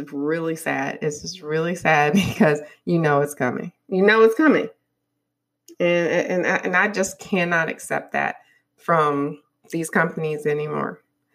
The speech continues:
So what do we do about it? I say a couple things. First, we start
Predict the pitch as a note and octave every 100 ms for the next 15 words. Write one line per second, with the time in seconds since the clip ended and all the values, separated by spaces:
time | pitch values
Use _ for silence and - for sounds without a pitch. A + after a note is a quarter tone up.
0 | _ _ - F#3 G#3+ G3 F#3 - - -
1 | - - - _ _ _ _ _ _ _
2 | _ - - - D3+ D#3 - C#3+ E3 A3
3 | _ _ _ _ _ _ - F#3 E3+ D3+
4 | - - - - _ _ _ _ _ _
5 | _ _ _ _ _ _ - - D3+ -
6 | F3 - D#3 D#3 -